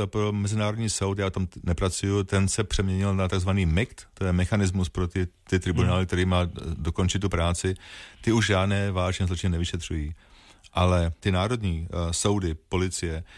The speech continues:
Speaker 1: se samozřejmě s tím zabývají, tam není promlčecí lhuta u válečného zločinu, alespoň pokud vím, co znám z toho právního řádu těch, eh, těch jednotlivých států, takže samozřejmě i v Chorvatsku, i v Bosně, i v Srbsku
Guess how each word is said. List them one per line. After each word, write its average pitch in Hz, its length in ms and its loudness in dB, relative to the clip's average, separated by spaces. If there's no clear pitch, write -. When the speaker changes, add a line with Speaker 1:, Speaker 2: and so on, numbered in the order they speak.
Speaker 1:
se - 120 -6
samozřejmě 98 340 2
s - 40 -2
tím 107 100 0
zabývají, 90 400 0
tam 92 120 0
není 90 180 2
promlčecí 90 600 -2
lhuta 87 560 -2
u 90 120 -2
válečného 87 400 0
zločinu, 90 440 0
alespoň 92 260 2
pokud 90 240 -2
vím, 85 400 2
co - 220 -2
znám 82 260 2
z - 140 -4
toho 85 240 0
právního 85 420 2
řádu 82 260 2
těch, 85 320 -4
eh, 82 140 0
těch 87 160 -2
jednotlivých 87 380 2
států, 85 420 0
takže 90 360 2
samozřejmě 95 580 2
i 95 80 -4
v 90 60 -6
Chorvatsku, 95 540 0
i 101 60 2
v 95 40 0
Bosně, 90 400 0
i 90 80 2
v - 60 -2
Srbsku - 460 -4